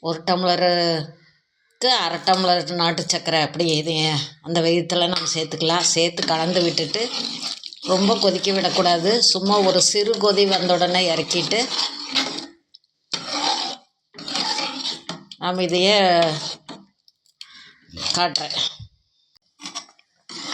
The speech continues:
சிறு கொதி வந்த உடனே இதை வந்து நம்ம இறக்கிடலாம்.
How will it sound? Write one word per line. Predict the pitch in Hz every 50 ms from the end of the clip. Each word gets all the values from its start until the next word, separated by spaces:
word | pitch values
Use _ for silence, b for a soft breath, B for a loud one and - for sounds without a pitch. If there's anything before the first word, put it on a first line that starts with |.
| - - - - - - - - - - - _ _ _ - - - - - _ _ _ _ - - - - -
சிறு | - - - 220 226 240 254 262 -
கொதி | - 214 214 202 233 233
வந்த | 208 196 185 190 196 196 202
உடனே | 196 175 185 185 190 208 -
இதை | 226 185 170 180 180
வந்து | 175 175 180 190 220 226
நம்ம | 214 190 180 180
இறக்கிடலாம். | 175 170 165 170 170 175 190 190 175 165 170 165 185 214